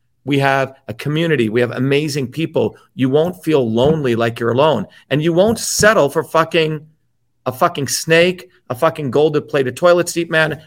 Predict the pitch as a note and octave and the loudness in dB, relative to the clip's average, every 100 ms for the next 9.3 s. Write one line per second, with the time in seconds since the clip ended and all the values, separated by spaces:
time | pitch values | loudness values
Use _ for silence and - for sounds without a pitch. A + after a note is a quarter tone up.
0 | - A2+ D3+ D3+ C#3 C#3 C3 B2+ D3 B2 | -14 -4 -4 -4 0 0 0 0 -2 -2
1 | A#2 A#2 D3+ C#3+ A2+ G2 D#3 E3 E3 E3+ | -4 -4 -4 -2 -4 -2 -2 2 2 0
2 | E3+ _ _ - C#3 D3 F3 F3+ _ _ | -4 _ _ -2 2 4 2 -4 _ _
3 | _ _ _ _ _ _ _ _ _ - | _ _ _ _ _ _ _ _ _ 2
4 | F#3 E3+ C3 G#2+ B2+ - G3 A3 - D3+ | 4 6 4 -4 -8 0 0 0 -4 -4
5 | D3+ D3+ D#3+ E3 - - C#3 C#3+ C#3 A#2 | 2 2 2 -4 -8 -8 -4 -4 -4 -8
6 | B2 C#3 C#3+ E3 G3 F3+ E3+ E3+ C#3+ D3+ | -4 -2 0 2 2 2 0 -2 -2 -2
7 | C#3+ A#2+ A#2 A#2 A2+ A#2 A2+ _ - B2+ | -2 -2 -2 -4 -2 -4 -4 _ -10 -8
8 | - E3+ D#3+ - D#3+ C3 - C3 C3 G#2+ | -2 -2 -2 -6 -8 -8 -8 -6 -6 -10
9 | - F#2 | -14 -14